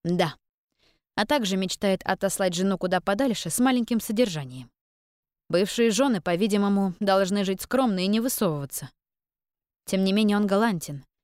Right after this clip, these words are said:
хоть за хорошими манерами и прячется глухое раздражение. Он помогает мне забраться в старинный автомобиль, за рулём которого сидит шофёр в форме. Салон отделён от передних сидений толстым стеклом,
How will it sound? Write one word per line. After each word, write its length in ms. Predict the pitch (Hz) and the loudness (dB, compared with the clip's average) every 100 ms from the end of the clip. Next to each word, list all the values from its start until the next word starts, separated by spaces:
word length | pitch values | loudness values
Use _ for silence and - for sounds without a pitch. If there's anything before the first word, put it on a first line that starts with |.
| _ - | _ -6
хоть 220 | 202 170 | -2 0
за 80 | 175 | 0
хорошими 520 | 180 180 175 190 180 | 2 2 2 0 -2
манерами 520 | 175 208 247 170 170 | 2 2 2 0 -2
и 40 | |
прячется 480 | 160 226 240 - - | -2 0 0 -4 -6
глухое 420 | 170 180 - 214 | 0 0 2 2
раздражение. 640 | 202 185 202 208 151 123 - _ _ _ _ _ _ _ _ _ _ - | 2 2 0 -2 -6 -12 -20 _ _ _ _ _ _ _ _ _ _ -2
Он 180 | 294 294 | 0 2
помогает 520 | 202 185 180 175 170 | 2 0 0 0 0
мне 180 | 180 170 | -2 0
забраться 420 | 170 170 165 - | 0 2 -2 -4
в 40 | - | -4
старинный 420 | 175 165 160 151 | 0 0 0 -2
автомобиль, 580 | - 156 147 165 240 - _ _ _ | -4 -4 -2 -2 -2 -6 _ _ _
за 220 | 190 196 | 0 2
рулём 260 | 190 196 185 | 4 2 -2
которого 460 | 175 202 240 185 170 | -4 0 0 0 -2
сидит 260 | 196 180 | -2 -2
шофёр 400 | - 175 - 226 | 0 -2 -4 -6
в 60 | 208 | -6
форме. 440 | - 185 143 123 _ _ _ _ _ _ _ _ - | -4 -4 -4 -10 _ _ _ _ _ _ _ _ -10
Салон 440 | - 185 170 220 | -2 2 2 2
отделён 400 | 180 165 175 180 | 0 -2 -2 0
от 120 | 175 - | -2 -2
передних 380 | 175 175 170 | -2 0 -2
сидений 420 | - 175 214 208 156 | -6 -2 0 0 0
толстым 400 | 196 208 - 196 | -2 -2 -4 -6
стеклом, 460 | - - 190 135 | -4 -6 -6 -8